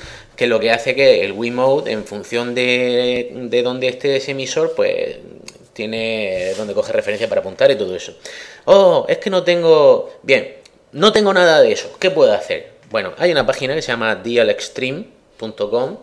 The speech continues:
que es una página china de gadgets y, y chorradillas, donde, eh, he conseguido, o sea, esto lo he estado yo trabajando, tratando un mes y pico así para, para daros todo hecho. Por un dólar con ochenta, con gastos de envío incluido,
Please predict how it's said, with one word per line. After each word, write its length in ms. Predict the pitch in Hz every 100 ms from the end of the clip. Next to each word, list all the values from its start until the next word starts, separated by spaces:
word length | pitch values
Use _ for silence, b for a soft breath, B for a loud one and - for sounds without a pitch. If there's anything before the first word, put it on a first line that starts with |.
| _
que 60 | 101
es 40 |
una 100 | 101
página 320 | 101 - 101 95
china 380 | 123 123 147 -
de 480 | 90 90 - 78 98
gadgets 520 | 131 - 117 117 107
y, 20 |
y 760 | 90 82 82 - - - - - _
chorradillas, 720 | - 82 95 117 123 120 - B B B B B B
donde, 560 | 120 147 143 143 185 B B B
eh, 560 | - 113 113 107 104 107
he 100 | 131
conseguido, 760 | 131 127 113 120 135 135 175 -
o 40 |
sea, 100 | 135
esto 180 | 139 143
lo 80 | 156
he 40 |
estado 180 | 139 139
yo 80 | 131
trabajando, 920 | 131 127 131 143 139 135 123 101 110
tratando 760 | - 117 135 139 135 135 139 135
un 220 | 123 113
mes 260 | 123 127 127
y 60 |
pico 400 | 110 139 131 127
así 340 | 123 - 135 139
para, 520 | 104 101 95 90 -
para 200 | 101 101
daros 240 | 110 107
todo 180 | - 92
hecho. 200 | 90 - 82 B B B B B
Por 160 | - 127
un 120 | 151
dólar 280 | 151 147 139
con 120 | 139
ochenta, 640 | 127 - 147 - 170 226 - _
con 180 | 104 117
gastos 460 | 123 123 117 110
de 60 | 107
envío 260 | 104 113
incluido, 640 | 120 131 104 117 123 170 -